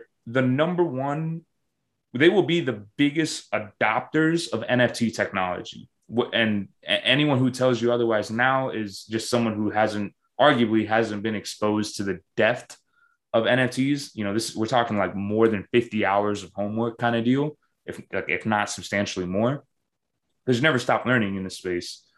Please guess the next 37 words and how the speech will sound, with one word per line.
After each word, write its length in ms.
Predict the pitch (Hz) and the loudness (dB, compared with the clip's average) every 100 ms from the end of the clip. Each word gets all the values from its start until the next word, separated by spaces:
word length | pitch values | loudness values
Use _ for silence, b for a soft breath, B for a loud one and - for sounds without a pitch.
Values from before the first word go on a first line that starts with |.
| b b b b b _ 117 | b b b b b _ 2
Um, 460 | 110 107 101 98 _ _ _ _ _ _ 120 | 4 4 0 -4 _ _ _ _ _ _ 0
gamers 380 | 143 190 208 | 2 4 2
for 120 | - 156 | 4 2
a 20 | |
long 180 | 147 156 | 2 0
time 380 | 135 117 113 | 2 2 0
have 340 | - 120 117 104 | 0 2 2 0
traded 460 | - 143 151 135 | -4 -2 0 -2
their 340 | 117 123 123 120 | -2 0 2 0
time, 520 | - 113 95 90 92 _ _ _ _ _ | -2 -4 -2 -8 -14 _ _ _ _ _
fifteen, 320 | 143 131 120 | -4 0 -2
sixteen 400 | 107 131 - 123 | 0 -2 -2 0
hour 200 | 113 107 | 2 2
days, 640 | 95 104 101 90 90 - - b b _ | 0 0 0 -4 -8 -12 -14 b b _
uh, 380 | - 98 92 87 - | 0 2 2 0 -4
trying 440 | - - 135 135 123 | -4 0 2 2 0
to 760 | - 123 117 113 110 107 104 - _ _ _ _ _ _ | 2 4 4 4 2 0 -6 -12 _ _ _ _ _ _
earn 480 | 123 139 139 143 120 _ _ _ _ _ - | 4 4 0 -4 -10 _ _ _ _ _ -4
in-game 400 | 127 127 139 127 | -2 0 -2 -2
assets. 800 | 107 104 - 107 110 - - _ - | -2 -2 -2 -4 -4 -12 -14 _ -8
Uh, 220 | 95 92 | -6 -2
we 80 | 101 | -4
see, 260 | - 127 | 2 2
we 140 | 117 113 | 4 0
saw 240 | - 120 | 4 4
that 140 | 120 110 | 4 2
with 100 | 110 | -2
the 80 | |
RuneScape 680 | 104 107 127 123 - 120 113 | -2 2 2 0 -2 -2 -2
party 320 | - 117 117 101 | -2 0 0 -2
hat 400 | 101 101 95 - | -2 -2 -4 -6
for 120 | 101 | -2
all 160 | 101 | -2
my 140 | 104 98 | -2 -6
gamers 400 | 101 104 104 98 | -6 -4 -4 0
out 220 | 95 92 | -2 0
there. 280 | 98 98 | 0 0